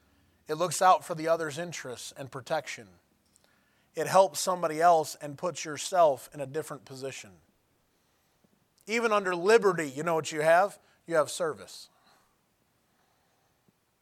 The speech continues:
It's just that you're not in bondage to an old taskmaster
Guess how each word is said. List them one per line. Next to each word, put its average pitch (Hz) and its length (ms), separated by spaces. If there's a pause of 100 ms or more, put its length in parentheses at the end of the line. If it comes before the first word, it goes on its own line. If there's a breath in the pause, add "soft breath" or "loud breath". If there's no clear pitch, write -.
(380)
It's 165 220
just 170 300
that 156 100
you're 160 140
not 156 200
in 139 140
bondage 131 760 (320 soft breath)
to 151 140
an 135 60
old 131 200
taskmaster 110 920